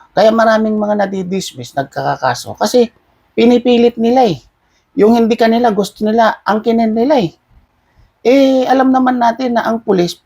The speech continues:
once na pumasok yan, mga milyonaryo na yan. Pagdating ng panahon na sila'y magre-retire. Milyon-, milyonaryo tayo lahat eh. So, yun yung isa sa mga alam ko na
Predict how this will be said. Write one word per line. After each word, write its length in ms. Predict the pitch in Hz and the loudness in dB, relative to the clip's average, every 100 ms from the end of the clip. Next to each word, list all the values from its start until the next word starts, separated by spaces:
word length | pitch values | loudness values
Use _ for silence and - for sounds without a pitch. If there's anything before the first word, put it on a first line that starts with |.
| - | -2
once 240 | 226 302 | 0 2
na 80 | 277 | 0
pumasok 480 | 247 214 190 180 160 | 0 0 0 -2 -4
yan, 240 | 151 143 | -2 -2
mga 140 | 196 240 | 0 0
milyonaryo 640 | 247 240 247 233 226 233 | 2 2 2 2 2 0
na 120 | 214 165 | -2 -2
yan. 160 | 170 175 - _ _ _ - | -2 -4 -10 _ _ _ -4
Pagdating 720 | 185 190 - - 147 175 190 190 | -4 -4 -12 -10 -4 -2 0 0
ng 140 | 185 | -2
panahon 320 | 175 170 170 | 0 2 2
na 140 | 165 156 | 2 0
sila'y 240 | 160 156 | 0 0
magre-retire. 800 | 151 139 139 135 135 - 123 120 - _ _ _ _ _ _ _ | 0 -4 -4 -4 -4 -4 -2 -2 -6 _ _ _ _ _ _ _
Milyon-, 480 | 196 254 320 311 - - | 2 4 6 4 -2 -6
milyonaryo 640 | 233 269 302 277 262 262 | -2 0 0 0 0 -2
tayo 240 | 262 247 269 | -2 -2 -2
lahat 300 | 233 262 - 175 | -2 -4 -4 -8
eh. 60 | - _ _ _ _ _ _ _ _ - | -8 _ _ _ _ _ _ _ _ -4
So, 100 | 247 254 247 240 233 - _ _ | 0 2 4 2 0 -4 _ _
yun 240 | 214 269 247 | 0 0 0
yung 400 | 240 220 214 214 | -2 -2 -4 -4
isa 240 | 208 220 208 | -2 -2 -2
sa 80 | |
mga 500 | 196 190 185 180 175 - _ _ _ | -4 -4 -2 -4 -4 -8 _ _ _
alam 480 | - 175 180 180 175 | -2 2 2 0 -4
ko 400 | 156 139 127 127 139 | -2 -2 -2 -10 -10
na 320 | 139 139 | -6 -6